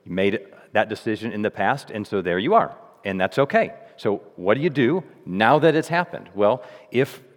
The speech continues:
the unbelieving spouse leaves and doesn't want to be part of that, Paul says to the believing spouse,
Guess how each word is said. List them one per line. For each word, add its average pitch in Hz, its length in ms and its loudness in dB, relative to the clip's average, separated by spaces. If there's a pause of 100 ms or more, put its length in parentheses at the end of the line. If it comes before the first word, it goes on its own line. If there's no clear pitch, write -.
(120)
the 104 160 -2
unbelieving 127 580 -2
spouse 120 380 -2
leaves 117 680 -2
and 104 220 -6
doesn't 123 260 -2
want 131 260 0
to 156 60 0
be 113 100 -6
part 85 300 -4
of 80 100 -12
that, 82 260 -6 (200)
Paul 120 240 0
says 107 400 -4
to - 140 -10
the 107 100 -4
believing 117 400 -4
spouse, - 560 -8